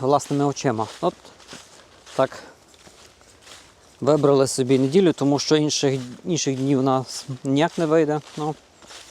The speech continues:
тому що всі зайняті зрання до ночі, тим більше часи неспокійні. І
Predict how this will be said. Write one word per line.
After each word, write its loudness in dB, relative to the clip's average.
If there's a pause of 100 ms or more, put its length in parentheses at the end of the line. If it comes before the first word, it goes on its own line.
(460)
тому -6
що -4
всі -4
зайняті -2
зрання -2
до -2
ночі, -2 (1400)
тим -4
більше -4
часи -4
неспокійні. -2 (260)
І 2